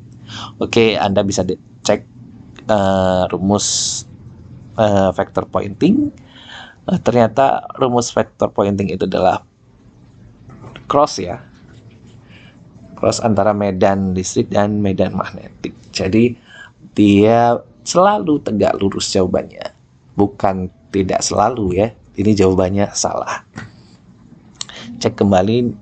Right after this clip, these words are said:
di modul itu rumusnya menggunakan cross ya. Jadi, eh, tidak mungkin dia tidak selalu, pasti dia selalu, karena kalau cross kan selalu tegak lurus.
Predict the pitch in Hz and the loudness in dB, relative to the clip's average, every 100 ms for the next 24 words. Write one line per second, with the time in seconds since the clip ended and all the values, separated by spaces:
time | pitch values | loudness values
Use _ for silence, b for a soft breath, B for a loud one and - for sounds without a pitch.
0 | - 110 101 95 92 90 123 131 85 95 | -14 -2 2 4 2 4 6 6 2 -2
1 | - 104 95 95 - 123 - - - 110 | 0 2 2 0 2 0 0 -10 -4 0
2 | 98 92 - 92 95 - 98 92 - - | 2 0 -2 -4 -6 -2 -2 -2 -4 -10
3 | 107 B B B - 98 113 127 - - | -12 B B B -2 2 2 2 -2 -14
4 | 233 - - 95 92 92 92 90 92 104 | -14 -10 -2 2 4 4 4 4 2 0
5 | - 95 80 98 127 143 120 113 104 98 | 0 2 0 0 0 2 2 4 4 4
6 | 98 98 82 - 90 98 104 92 - - | 4 0 -2 -2 0 0 0 -2 -4 -4
7 | 120 107 98 120 - - - 92 98 92 | 0 2 2 2 -4 -8 -2 0 0 -2
8 | 90 98 98 101 - 113 - 120 - 104 | 0 0 0 -4 -2 -4 -2 -4 -2 0
9 | 101 107 - - - 175 - | 0 -4 -6 -4 -4 -8 -10